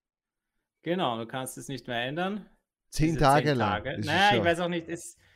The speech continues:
Speaker 1: ich nehme halt an, weil es, es ist so wie bei dem Prime Days, dass halt, äh, einfach, äh, nach der Reihe diverse Shirts in diesen, diesen tollen, äh, was weiß ich, äh,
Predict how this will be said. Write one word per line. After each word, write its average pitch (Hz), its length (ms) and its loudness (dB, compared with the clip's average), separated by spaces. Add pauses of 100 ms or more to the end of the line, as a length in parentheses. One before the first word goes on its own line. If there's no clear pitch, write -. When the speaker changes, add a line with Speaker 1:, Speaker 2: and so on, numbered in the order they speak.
(160)
Speaker 1:
ich 165 180 -8
nehme 180 180 0
halt 160 80 4
an, 147 140 -2
weil 147 120 -2
es, 143 100 -12
es 151 220 -12
ist 156 200 -8
so 147 120 -8
wie 156 100 -4
bei 151 100 -6
dem 156 160 -6
Prime 143 300 -2
Days, 143 180 -10
dass 143 240 -8
halt, 143 320 -4
äh, - 140 -12 (400)
einfach, 135 640 -8
äh, - 440 -16
nach 135 260 -4
der 147 200 -4
Reihe 131 460 -2
diverse 127 500 -6
Shirts - 720 -8
in 135 180 -12
diesen, 127 540 -12 (720)
diesen 123 320 -10
tollen, 127 540 -4
äh, 127 520 -4
was 120 240 -10
weiß 123 180 -14
ich, - 180 -12
äh, 135 380 -12